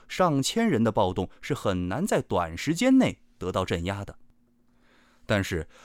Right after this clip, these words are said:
这数千人却被三两个守门的守卫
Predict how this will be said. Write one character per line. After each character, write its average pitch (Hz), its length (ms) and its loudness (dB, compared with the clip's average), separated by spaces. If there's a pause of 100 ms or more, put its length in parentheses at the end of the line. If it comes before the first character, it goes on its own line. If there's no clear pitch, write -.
(220)
这 247 100 -2
数 226 320 2
千 285 240 4
人 87 380 2 (160)
却 - 180 2
被 190 180 4
三 269 440 2
两 101 180 2
个 156 100 0
守 98 320 0
门 104 200 2
的 247 80 2
守 82 300 2
卫 190 340 -2